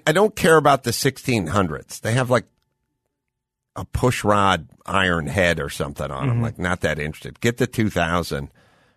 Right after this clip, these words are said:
Speaker 1: for sure. But I don't know where they're at with, uh, Bring a Trailer, but if you look at the scattergram on Bring a Trailer with two thousand Roadsters, I, they must be creeping up.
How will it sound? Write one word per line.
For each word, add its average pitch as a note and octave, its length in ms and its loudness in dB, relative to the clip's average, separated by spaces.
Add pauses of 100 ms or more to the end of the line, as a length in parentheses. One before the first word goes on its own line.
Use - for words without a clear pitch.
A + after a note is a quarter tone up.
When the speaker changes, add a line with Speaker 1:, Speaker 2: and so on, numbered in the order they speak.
(100)
Speaker 1:
for F2+ 140 -4
sure. G#2 540 2 (680)
But C#3 260 2 (800)
I E3+ 80 2
don't A#3 160 6
know F#3 160 6
where C3+ 160 4
they're A#2+ 200 6
at D#3 340 2
with, C#3 260 0
uh, C3 340 4 (680)
Bring C3 280 2
a B2 60 2
Trailer, C#3+ 440 4
but C3 300 2 (680)
if - 100 -14
you B2+ 120 2
look F3+ 160 2
at B2 80 -2
the A2+ 80 0
scattergram F#2 880 2
on D#2+ 240 -2 (100)
Bring F#2 200 0
a E2 40 -2
Trailer F#2 360 0
with D2 120 -4
two F#2+ 140 -2
thousand E2 340 0
Roadsters, D2 560 -4
I, D#2 180 -8 (680)
they - 100 -4
must C#4 200 -4
be C3+ 100 -2
creeping C3 520 2
up. A#2 220 2